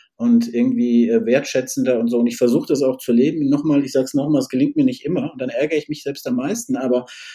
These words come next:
ähm, einfach zu, wirklich zu sagen, ich bin jetzt in dieser Position, mit dir zum Beispiel über sowas zu reden. Und das, ähm, finde ich wunderschön. Also ich habe da überhaupt gar keine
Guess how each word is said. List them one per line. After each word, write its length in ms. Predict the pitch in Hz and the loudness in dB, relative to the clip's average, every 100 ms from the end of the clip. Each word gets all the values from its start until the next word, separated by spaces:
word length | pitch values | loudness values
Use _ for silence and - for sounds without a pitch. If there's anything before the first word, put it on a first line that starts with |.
| - | -8
ähm, 320 | 127 120 120 - - - | 0 2 2 -4 -18 -4
einfach 340 | 147 170 165 | 0 0 -2
zu, 140 | - 156 | -2 -2
wirklich 240 | 151 175 | -2 -6
zu 140 | - 131 | -4 0
sagen, 220 | 135 147 | 0 0
ich 140 | - | -2
bin 120 | 151 | 0
jetzt 200 | 185 180 | 2 2
in 100 | 151 | 2
dieser 240 | 147 160 160 | 2 2 2
Position, 640 | - 147 139 - 151 190 | 2 -2 -2 -2 0 0
mit 220 | 170 147 - | -2 -6 0
dir 160 | 190 | 2
zum 160 | 196 160 | 2 -2
Beispiel 340 | 156 165 - | -4 -4 -6
über 140 | 143 139 | -4 -2
sowas 320 | 143 151 - | 0 -2 -4
zu 140 | 135 | -4
reden. 340 | 120 170 180 131 | 0 2 2 0
Und 140 | 117 | -2
das, 260 | - - - | -8 -14 -2
ähm, 520 | 131 127 143 135 131 131 | 0 2 0 -2 -2 -2
finde 240 | 151 160 | -2 0
ich 220 | 131 - | -2 -6
wunderschön. 540 | 135 175 160 - 120 90 _ | -6 -4 -4 -4 -6 -6 _
Also 260 | 123 117 | -4 -2
ich 120 | 113 127 | 0 -2
habe 120 | 131 | 0
da 100 | 147 | 0
überhaupt 260 | 143 147 - | 2 0 0
gar 140 | 156 | -2
keine 500 | 160 156 156 151 | 0 2 4 2